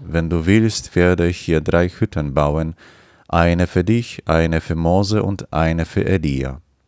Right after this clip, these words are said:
Noch während er redete, warf eine leuchtende Wolke ihren Schatten auf sie,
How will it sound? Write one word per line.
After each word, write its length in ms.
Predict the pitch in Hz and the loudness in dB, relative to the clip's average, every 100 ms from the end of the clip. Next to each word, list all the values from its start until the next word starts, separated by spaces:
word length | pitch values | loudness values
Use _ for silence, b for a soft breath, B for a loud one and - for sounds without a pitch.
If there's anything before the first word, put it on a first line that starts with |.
| _ _ _ b b b b | _ _ _ b b b b
Noch 300 | 120 135 - | -2 -2 0
während 340 | 127 127 127 - | 0 2 0 0
er 220 | 95 85 | 0 2
redete, 600 | 78 76 73 - 98 104 - | 2 0 -2 -2 -2 -2 -6
warf 440 | 85 82 87 - - | 0 0 0 -4 -4
eine 220 | 82 82 | 0 2
leuchtende 600 | 98 123 - 120 113 95 | 4 2 -2 -4 -2 2
Wolke 400 | 95 107 - 78 | 2 2 0 0
ihren 260 | 78 76 | 2 -2
Schatten 420 | 73 82 - 98 92 | -2 -4 -4 -6 -4
auf 260 | 95 92 | -4 -4
sie, 280 | - 101 | -4 -2